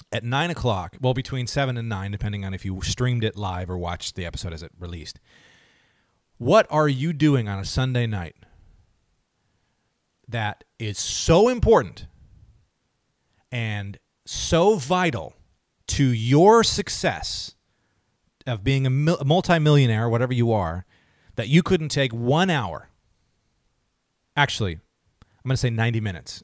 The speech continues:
'cause there's the lead up to it, and then there's the discussion afterwards, and the episode itself was like a hundred, uh, hour and five minutes anyway. So we'll say ninety minutes. You couldn't take ninety minutes out of your crazy productive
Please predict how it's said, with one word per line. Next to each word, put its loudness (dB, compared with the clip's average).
'cause -12
there's -12
the -10
lead -4
up -4
to -4
it, -4
and -10
then -8
there's -10
the -10
discussion -2
afterwards, -4
and -10
the -4
episode -2
itself -2
was -2
like -8
a -8
hundred, -4
uh, -8
hour -4
and -10
five -8
minutes -12
anyway. -16
So 4
we'll 0
say -2
ninety 0
minutes. -6
You 2
couldn't -2
take 0
ninety -2
minutes -4
out -2
of -2
your 0
crazy -2
productive 0